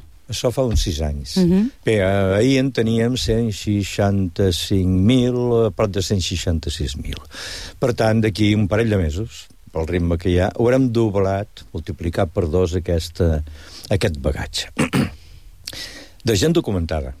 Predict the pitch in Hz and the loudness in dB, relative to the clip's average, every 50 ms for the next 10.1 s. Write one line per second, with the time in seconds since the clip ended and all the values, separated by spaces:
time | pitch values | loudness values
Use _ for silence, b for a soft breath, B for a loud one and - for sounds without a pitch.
0 | - - - - - 175 170 156 170 92 90 90 92 101 90 95 95 92 90 87 | -20 -20 -20 -10 -6 -6 -2 0 -2 -2 0 2 0 0 0 0 -2 0 0 0
1 | 92 90 85 92 117 117 - - - 90 - 107 87 80 - 90 87 98 123 135 | 2 2 2 2 0 0 -2 -4 -6 -4 -2 -2 -4 0 0 0 2 2 2 2
2 | 127 104 95 92 85 82 85 80 78 73 - 80 76 - - 69 92 107 120 120 | 2 0 0 -2 -2 0 -2 -2 -2 -4 -6 -8 -6 -6 -4 0 2 2 4 4
3 | 123 123 120 - 85 76 73 76 - - 80 82 - - 78 73 80 80 - 87 | 2 0 -2 -4 -8 -8 -8 -10 -6 -4 -4 -4 -4 -4 -4 -2 -2 -2 0 0
4 | 87 82 76 73 80 78 - - 85 82 80 - - - 78 76 73 - - 76 | 0 0 0 -2 -2 -4 -4 -2 -2 -2 -2 -2 -4 -4 -4 -4 -4 -4 -2 -2
5 | 78 73 - - 78 76 73 76 - - 73 71 71 71 - 71 73 71 - - | -2 -2 -2 0 0 0 0 0 -2 -2 0 0 0 -2 -2 -2 -2 -2 -4 -4
6 | - - 76 73 73 - - B B B B B B B B B B - - 95 | -2 0 2 2 2 0 -2 B B B B B B B B B B -2 0 2
7 | 87 113 127 131 143 143 - - B B B B B B B B B B B 120 | 4 4 4 2 0 -2 -4 -10 B B B B B B B B B B B 2
8 | 107 117 123 135 131 139 147 156 143 139 127 120 120 123 123 120 135 123 123 120 | 2 4 4 4 4 4 4 4 4 2 2 2 2 0 0 2 0 0 0 0
9 | - 123 104 104 92 - 110 107 104 92 92 92 85 78 90 87 - - - 87 | 0 0 0 0 0 2 0 0 2 2 0 -2 -2 -2 -4 -4 -4 -6 -6 -4
10 | 78 80 | -4 -2